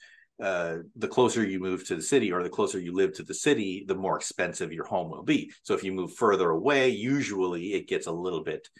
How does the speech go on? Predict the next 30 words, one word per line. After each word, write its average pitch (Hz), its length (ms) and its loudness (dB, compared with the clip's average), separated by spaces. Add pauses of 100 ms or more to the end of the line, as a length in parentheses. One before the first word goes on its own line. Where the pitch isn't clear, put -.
(220)
uh, 73 300 0 (220)
cheaper. - 440 -4 (560)
And 127 180 4
then 131 120 4
ago-, 135 300 2
again, 120 240 0
this 117 100 -4
is 113 100 -2
all 139 220 6
gonna 127 160 2 (120)
depend 101 320 0
on 92 220 0
your 101 260 4
situation, 80 580 -4 (360)
right? 90 220 0
Your 117 340 6
income, 101 500 0
your 101 300 2
expenses, 95 800 -2
your 95 380 2
f-, - 140 -14
situation 95 440 -2
with 78 100 -6
your 78 100 -4
family, 127 520 -2
how 90 140 -2
many 82 160 -8
people 120 320 -4
you 107 140 -4
have. 104 320 4